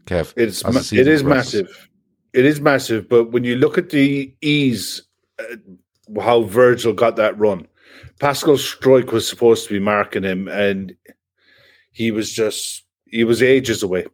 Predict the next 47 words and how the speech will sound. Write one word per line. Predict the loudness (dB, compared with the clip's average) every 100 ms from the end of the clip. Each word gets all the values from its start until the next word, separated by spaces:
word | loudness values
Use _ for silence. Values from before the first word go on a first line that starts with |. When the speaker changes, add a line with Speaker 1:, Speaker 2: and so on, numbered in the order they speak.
| _
Speaker 2:
There | 0
was | 0
two | 2 4
or | 4
three | 2 2
players | 4 4 2
between | -8 -2 0 0 -2 -8 -4
him | 0 0
and | -2
Virgil. | 2 2 2 -2 -2 _ -20 -12
Speaker 1:
Yeah. | -8 -8 -8
Speaker 2:
You | -6 -4
cannot | -2 0 0 0 0
give | 0 2
someone | 2 2 2 0
who's | -2 -4 -2
six-foot-four, | -2 -2 0 0 0 0 0 0 -2 _ _ _ _
as | 0 0 -8 _ _ _ _
good | 4 4
in | 2
the | 2 4
air | 4 4
as | 0
he | 0 2
is, | 2 0 -10 -16 _ _ -16
uh, | -16 _ -2
on | 0
a |
good | 2 0 0
day, | -6 -6 _ _ _ _
that | -2 -2 -4
much | -8
space | -6 -2 -2 -4
and | -10
time, | -10 -8 -8 -6
and |
he | -6 -6 -4
buried | 2 2 2
it. | -2 -10 _ _ -20 -8
It |
was | -2 0
a |
brilliant | 2 4 4 2
cross. | 0 -2 -2 -10 -14 -6
It |
was | -4
a | -4